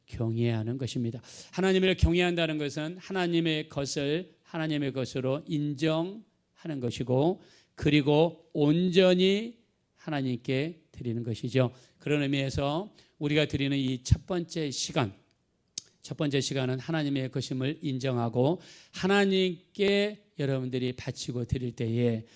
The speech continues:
하나님을 경외하는 자가 받을 축복의 역사가 반드시 나타나게 될 줄로 믿습니다. 자, 요번 나중에 하나님의 복을 받았죠.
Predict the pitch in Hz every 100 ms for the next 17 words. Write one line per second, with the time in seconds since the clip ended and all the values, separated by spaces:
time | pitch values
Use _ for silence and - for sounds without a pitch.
0 | - - - 139 123 127 - 131 127 120
1 | 120 113 117 113 110 - 165 135 117 113
2 | - 117 117 131 165 - - - - 113
3 | 110 - 131 156 - 127 131 123 113 117
4 | 110 131 123 139 339 156 120 123 117 117
5 | 117 120 123 - - - - 127 139 170
6 | 202 208 220 175 180 185 196 185 180 165
7 | 170 160 131 131 156 139